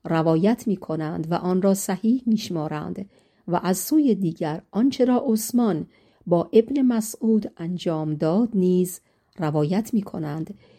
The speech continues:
یعنی وقتی عثمان تصمیم گرفت همهٔ قرآنها به جز قرآن خودش را که حفظه به وو-، به وی داده بود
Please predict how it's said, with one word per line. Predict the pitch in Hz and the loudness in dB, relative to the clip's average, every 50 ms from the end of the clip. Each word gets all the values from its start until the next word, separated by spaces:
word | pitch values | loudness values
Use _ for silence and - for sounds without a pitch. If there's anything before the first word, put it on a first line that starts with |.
| _ _ _ | _ _ _
یعنی | 196 202 202 208 220 226 226 | 4 4 6 6 6 4 4
وقتی | 226 226 226 220 - - 226 | 2 0 -2 -2 -2 -2 -2
عثمان | 220 - 233 220 220 - - - 269 269 262 269 | 0 2 2 0 0 -2 -2 0 0 2 2 0
تصمیم | 254 - 226 214 214 - - 214 220 247 247 233 | 0 0 -4 -4 -4 -4 0 2 4 4 4 4
گرفت | 214 190 170 - 151 156 156 - - - - _ _ _ _ _ _ _ | 4 2 0 0 -4 -4 -4 -8 -14 -20 -20 _ _ _ _ _ _ _
همهٔ | _ - 175 170 180 202 220 220 | _ -4 0 2 4 6 6 6
قرآنها | 220 - 220 208 220 - 214 208 208 202 196 202 220 226 208 175 185 - | 4 4 0 0 0 -2 -2 0 0 0 0 0 0 0 0 0 -4 2
به | 185 214 220 | 4 4 4
جز | 214 233 247 262 254 - | 6 4 2 2 0 2
قرآن | - 254 254 - - 226 226 220 202 196 | 0 0 2 2 0 0 2 2 2 0
خودش | 202 - 180 165 165 160 - - - | 0 -2 -4 -4 -4 -6 -6 -8 -6
را | 170 160 151 170 - _ - _ - - _ _ | -4 -4 -4 -4 -8 _ -20 _ -20 -20 _ _
که | _ - 190 | _ -4 -4
حفظه | 196 - 190 196 - 220 196 196 - 240 240 226 180 - - | 0 -2 -4 -2 0 -2 -2 4 4 4 6 6 4 2 -2
به | - 165 | -4 -2
وو-، | 165 208 208 208 190 - _ | 2 4 2 2 2 -2 _
به | 170 170 165 | 0 0 2
وی | 165 208 214 220 165 | 6 6 6 6 4
داده | 147 165 156 156 151 160 156 | 2 -2 -2 -2 -4 -4 -6
بود | 156 175 180 190 196 | -4 -2 -2 -2 -2